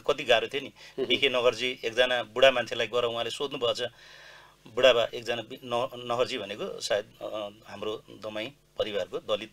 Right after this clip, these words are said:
Speaker 1: परिवारको हुनुहुन्थ्यो। उहाँलाई, "बा, यो यस्तो गर्नुपर्ने छ, एकीकरण, अब लडाइँ गर्नु छ, यो अर्थतन्त्र त हामीसँग छैन, पुग्दैन, यो के गर्ने?" भन्दाखेरि, "यहाँ चाहिँ बयासी घर धुरी छ गोर्खा राज्यमा,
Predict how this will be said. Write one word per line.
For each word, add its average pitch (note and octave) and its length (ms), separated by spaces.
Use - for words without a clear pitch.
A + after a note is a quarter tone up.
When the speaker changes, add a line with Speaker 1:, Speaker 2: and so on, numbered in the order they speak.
Speaker 1:
परिवारको G2 340
हुनुहुन्थ्यो। G2 300
उहाँलाई, A#2 240
"बा, C#3+ 280
यो A#2 160
यस्तो C#3 240
गर्नुपर्ने C3+ 440
छ, A#2 100
एकीकरण, C3 760
अब B2+ 280
लडाइँ D3 180
गर्नु C3+ 220
छ, - 80
यो D#3+ 100
अर्थतन्त्र E3 560
त B2+ 60
हामीसँग G#2 360
छैन, C3 360
पुग्दैन, C3 300
यो B2+ 280
के G#3+ 140
गर्ने?" B2+ 300
भन्दाखेरि, A#2 500
"यहाँ E3+ 140
चाहिँ A2+ 260
बयासी C3+ 340
घर G#2+ 240
धुरी A2 240
छ - 100
गोर्खा B2+ 460
राज्यमा, B2 560